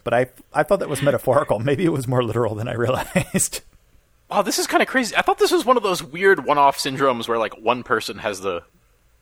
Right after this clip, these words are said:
Speaker 2: has the lesion in exactly the wrong spot.
Speaker 1: Yeah. No, it's a little more common.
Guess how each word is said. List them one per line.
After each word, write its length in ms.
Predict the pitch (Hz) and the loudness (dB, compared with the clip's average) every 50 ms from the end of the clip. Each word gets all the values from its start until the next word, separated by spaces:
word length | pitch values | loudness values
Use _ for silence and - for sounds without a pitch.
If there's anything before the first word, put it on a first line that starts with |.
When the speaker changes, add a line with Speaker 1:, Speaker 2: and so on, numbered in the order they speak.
| _ _ _ _ _ - | _ _ _ _ _ -12
Speaker 2:
has 220 | - 120 104 - | -10 -10 -10 -10
the 100 | 113 120 | -10 -10
lesion 320 | 110 107 120 113 110 113 | -6 -6 -4 -6 -6 -6
in 100 | 110 98 | -8 -10
exactly 400 | 101 92 - 107 101 95 - 113 | -10 -8 -6 -4 -4 -4 -4 -4
the 120 | 104 104 98 | -4 -4 -2
wrong 260 | 95 92 95 98 85 | 0 0 -2 -2 -4
spot. 440 | - - - 92 87 85 90 - - _ _ _ _ - - - _ - | -8 -8 -6 -4 -2 -2 -2 -4 -6 _ _ _ _ -20 -20 -20 _ -12
Speaker 1:
Yeah. 260 | - 117 104 98 98 98 - _ _ _ _ 196 | -6 -4 -4 -2 -4 -6 -10 _ _ _ _ -2
No, 160 | 240 254 247 | 2 4 4
it's 120 | 240 - 247 | 4 2 0
a 40 | |
little 300 | 240 226 233 269 254 202 | -4 -2 0 2 2 2
more 180 | 160 131 123 113 | 4 2 -2 -2
common. 540 | - 117 107 101 95 95 92 90 98 104 | -2 -4 -4 -4 -4 -6 -8 -12 -14 -16